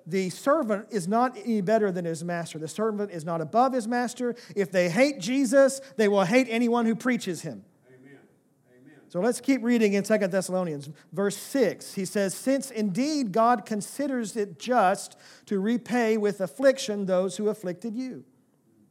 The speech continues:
Speaker 1: So there's that second reason, that reason number two for persecution again, that it fills up the iniquity or the measure of their sins. God considers it just to punish those who persecute the righteous.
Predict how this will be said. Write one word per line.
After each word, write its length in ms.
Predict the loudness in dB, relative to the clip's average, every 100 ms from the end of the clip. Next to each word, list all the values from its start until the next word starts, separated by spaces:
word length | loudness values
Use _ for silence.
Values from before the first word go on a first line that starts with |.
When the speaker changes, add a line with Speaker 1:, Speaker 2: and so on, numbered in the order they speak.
| _ _ _ _
Speaker 1:
So 80 | 0
there's 200 | 2 2
that 180 | 0 2
second 380 | 0 2 0
reason, 460 | 0 2 2 2 0
that 100 | 0
reason 240 | 0 0
number 180 | 0 0
two 180 | 0 -2
for 120 | 0
persecution 640 | 0 0 0 -2 0 0
again, 340 | -4 -4 -6 -8 -8
that 160 | 6 8
it 260 | 8 2 -12
fills 540 | -8 0 4 4 8
up 280 | 8 6 2
the 140 | 2
iniquity 560 | 2 2 0 0 0 2
or 60 |
the 100 | 2
measure 480 | 2 2 2 2 2
of 220 | 2 0
their 160 | 0 -2
sins. 680 | -2 -2 -2 -2 -8 -18 _ _ _ _ _ -20 2
God 360 | 4 6 4
considers 400 | 0 0 2 2
it 180 | 0 -2
just 580 | 2 6 6 6 2 -8 -20 -6
to 120 | -6
punish 500 | 4 6 6 2 -2
those 360 | 0 2 2 0
who 120 | -4
persecute 760 | 0 -2 0 -4 -6 -6 -4
the 80 | -4
righteous. 600 | -2 -4 -6 -12 -14 -18